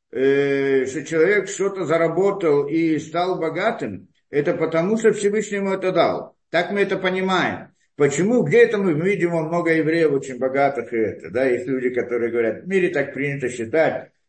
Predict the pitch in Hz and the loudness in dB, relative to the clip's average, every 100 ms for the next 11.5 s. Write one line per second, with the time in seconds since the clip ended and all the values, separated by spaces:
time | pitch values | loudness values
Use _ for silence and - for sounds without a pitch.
0 | - 127 135 151 147 117 127 151 156 151 | -6 -2 0 2 2 2 0 2 2 0
1 | 127 120 120 120 135 127 160 156 139 123 | -2 0 0 2 2 4 2 -2 -6 -4
2 | 117 117 117 113 170 175 - 123 117 131 | -2 0 0 0 0 0 -2 -2 0 0
3 | 147 156 135 202 190 160 - 131 120 117 | 0 0 0 0 0 0 -2 -2 -2 0
4 | 160 147 143 139 180 170 151 190 240 196 | 0 0 -2 -2 0 2 2 0 -2 -2
5 | 202 - 208 208 196 170 151 143 226 262 | -2 -2 -2 -2 -4 -4 -2 -2 0 0
6 | 202 214 202 - 208 196 190 185 269 262 | 2 2 0 2 4 4 2 0 0 -4
7 | 170 208 220 226 208 196 220 151 143 147 | -4 -2 2 2 2 2 2 2 -2 -8
8 | 147 139 127 151 165 156 151 151 151 147 | -6 -6 -4 0 2 2 0 -2 -2 -4
9 | 143 156 185 196 220 233 170 165 165 - | -8 -4 0 2 4 2 2 2 0 0
10 | 160 135 147 160 - 185 175 156 147 147 | -4 2 2 4 0 -2 -4 -4 -2 0
11 | 110 90 151 202 | 0 0 0 -2